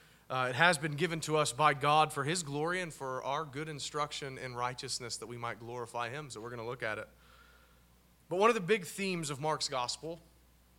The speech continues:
is that of discipleship, right? What does it look like to follow Jesus? That's a big question that Mark's gospel, Mark's gospel answers for us. And in our text this evening, we see some of the ethical teachings of Christ concerning what it means to follow Him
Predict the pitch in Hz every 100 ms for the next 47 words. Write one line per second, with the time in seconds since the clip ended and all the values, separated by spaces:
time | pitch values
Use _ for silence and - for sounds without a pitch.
0 | _ - 165 156 175 175 143 151 190 180
1 | 156 135 135 107 - _ _ _ _ _
2 | 139 135 139 175 220 180 160 175 151 175
3 | 170 135 131 139 165 - 135 131 139 127
4 | 165 127 104 - - - _ _ _ _
5 | _ _ 131 127 127 139 - 151 - 135
6 | 127 127 127 127 123 - 123 117 113 -
7 | _ 131 139 139 - 131 139 - 131 135
8 | 139 135 120 - - 165 160 113 - -
9 | - - - _ 139 170 185 180 214 208
10 | 175 156 165 156 165 170 151 185 190 185
11 | 190 170 156 143 156 196 180 170 196 185
12 | 151 127 131 - 180 131 139 - 147 135
13 | 170 165 151 135 131 151 139 135 127 127
14 | 160 - 139 139 143 143 170 127 127